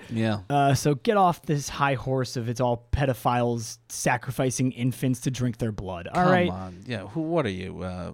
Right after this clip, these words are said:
Speaker 1: what's his name? The guy that we want to do? David Icke?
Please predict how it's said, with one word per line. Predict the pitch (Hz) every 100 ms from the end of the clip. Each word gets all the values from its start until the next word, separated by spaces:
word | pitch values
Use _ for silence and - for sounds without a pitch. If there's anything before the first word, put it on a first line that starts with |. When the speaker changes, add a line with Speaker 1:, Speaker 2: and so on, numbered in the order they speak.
| -
Speaker 1:
what's | 101 113
his | 139
name? | 147 156 156 143 -
The | 95
guy | 107 117 120
that | 117
we | 120
want | 117 123
to | 120
do? | 123 127 131 -
David | - 110 110 107
Icke? | 113 120